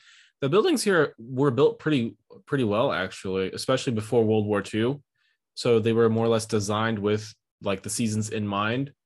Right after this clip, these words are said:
So, I mean, even before then, they were still maybe a bit too hot or a bit too cold, but for the most part, you know, it worked.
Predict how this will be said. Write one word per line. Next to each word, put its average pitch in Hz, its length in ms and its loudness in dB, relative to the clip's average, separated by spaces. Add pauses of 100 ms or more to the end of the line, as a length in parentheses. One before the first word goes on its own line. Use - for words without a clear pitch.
(420)
So, 143 420 2
I 156 40 0
mean, 160 160 4
even 156 340 4
before 117 280 2
then, 107 160 2
they 104 80 0
were 104 100 2
still 98 320 -2
maybe 95 180 -2
a 85 80 -14 (120)
bit 101 160 -4
too 98 140 -6
hot 101 320 -2
or 95 60 -2
a 90 40 -6
bit 95 180 -8
too 92 120 -10
cold, 127 380 2
but - 160 0
for 226 60 0
the 214 80 4
most 131 260 2
part, 117 200 2
you 120 100 -2
know, 98 300 -2 (400)
it 180 60 2
worked. 110 420 0